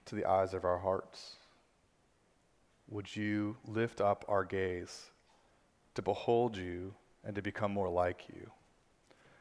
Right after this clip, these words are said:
And would you not let us leave this room the same people as we entered?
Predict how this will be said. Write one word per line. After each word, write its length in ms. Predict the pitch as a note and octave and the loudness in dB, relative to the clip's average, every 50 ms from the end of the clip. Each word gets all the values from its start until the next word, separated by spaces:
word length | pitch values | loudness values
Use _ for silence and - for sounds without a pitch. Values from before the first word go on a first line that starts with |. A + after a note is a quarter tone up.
| _ _ _ - | _ _ _ -12
And 180 | - G2 G2+ G2+ | -8 -8 -6 -4
would 180 | G2+ G2 - - | -4 -4 -4 -2
you 380 | G#2+ G#2+ G#2 G#2+ G#2 G#2 A2 - - - - _ _ - | 0 0 2 2 0 -2 -4 -6 -12 -20 -20 _ _ 2
not 240 | G2+ G#2 A#2 - - | 6 6 6 8 6
let 120 | A#2+ A2+ | 4 4
us 160 | A2 G#2+ - | 2 2 -2
leave 420 | - G#2+ G2+ G#2 G#2 G#2 G#2+ G#2 G2 | -4 -4 -2 0 0 0 0 0 0
this 240 | G2+ G2 - - - | -2 -2 -2 -4 -6
room 320 | G#2 G2+ G2 F#2+ F#2 F#2 | -4 -4 -4 -4 -4 -8
the 80 | F#2 F#2 | -8 -8
same 260 | - - G2 F#2+ F#2+ | -4 -4 -4 -4 -6
people 340 | - - G#2 - - F2+ F2 | -6 -6 -6 -2 0 0 0
as 100 | E2+ - | 0 -2
we 100 | F2 F2 | -4 -6
entered? 300 | F2 D#2+ - - - | -6 -6 -6 -10 -10